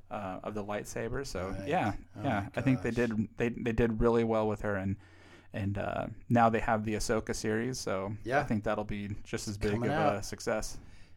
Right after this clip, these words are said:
Speaker 2: And we're gonna jump a little bit here, but yeah, and you know what? So we're seeing a lot of things coming in. Like you said, the, uh, uh, we do know that they're after Baby Yoda's D N A. I just want a little bit of D N A,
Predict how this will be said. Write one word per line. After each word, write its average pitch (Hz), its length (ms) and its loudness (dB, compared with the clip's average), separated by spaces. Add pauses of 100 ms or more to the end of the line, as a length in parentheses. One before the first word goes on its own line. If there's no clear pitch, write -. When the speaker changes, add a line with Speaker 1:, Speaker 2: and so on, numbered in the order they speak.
(120)
Speaker 2:
And 135 160 0
we're 165 100 4
gonna 190 220 6
jump 160 320 6
a - 20 6
little 143 360 6
bit 135 200 4
here, 117 320 0
but 117 200 0
yeah, 143 260 6
and 135 260 2
you 147 120 2
know 143 100 8
what? 139 240 8
So 135 160 6
we're 127 140 6
seeing 151 240 6
a 123 40 6
lot 113 300 8
of 135 100 2
things 135 240 6
coming 120 300 2
in. 120 80 6
Like 110 220 2
you 120 40 -2
said, 117 240 0
the, 113 240 6 (1120)
uh, 117 480 6 (360)
uh, 131 180 -2
we 123 180 2
do 123 180 6
know 131 140 10
that 131 120 6
they're 117 140 4
after 117 340 6
Baby 117 420 0
Yoda's 117 260 4
D 117 200 4
N 117 100 6
A. 110 240 4
I 101 80 -2
just 147 260 2
want 147 160 6
a 113 40 4
little 117 160 2
bit - 80 -2
of - 40 -4
D 113 140 2
N 107 80 2
A, 104 200 0